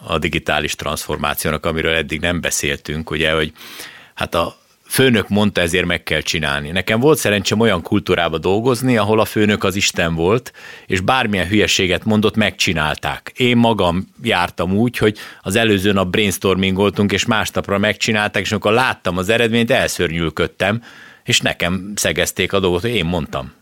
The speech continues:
Tehát nem azért mondtam, hogy csináltok meg, azért, hogy gondolkodjunk rajta. Van egy másik kultúra, akkor a, ahol a főnök mindig hülye. Ahol a főnöknek azért kell utána menni, hogy a legjobb ötleteket is valaki csinálja már meg, mert ott mindenki tudja kritizálni,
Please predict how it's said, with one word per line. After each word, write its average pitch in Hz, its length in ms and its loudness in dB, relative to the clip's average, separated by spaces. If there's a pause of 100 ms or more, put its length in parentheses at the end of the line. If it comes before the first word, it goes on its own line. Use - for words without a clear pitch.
(300)
Tehát 87 220 -2
nem 127 160 2
azért 82 260 0
mondtam, 90 300 0
hogy 87 120 0
csináltok 92 520 0
meg, 110 160 0
azért, 117 220 2
hogy 120 80 0
gondolkodjunk 85 680 0
rajta. - 280 -12 (440)
Van - 120 0
egy 98 100 4
másik 135 480 2
kultúra, 98 520 -2
akkor 101 220 0
a, 95 160 2
ahol 101 260 2
a 104 40 4
főnök 110 360 2
mindig 120 300 2
hülye. - 380 2 (720)
Ahol 120 180 4
a 120 40 4
főnöknek 143 420 4
azért 190 300 4
kell 117 120 2
utána 123 380 2
menni, 135 260 2
hogy 139 120 4
a 156 60 6
legjobb 135 380 4
ötleteket 143 560 2
is 165 120 2 (200)
valaki 117 360 2
csinálja 139 500 2
már 90 240 2
meg, 113 340 0 (300)
mert 120 260 0
ott 143 140 0
mindenki 135 880 4 (340)
tudja 127 340 4
kritizálni, 123 960 2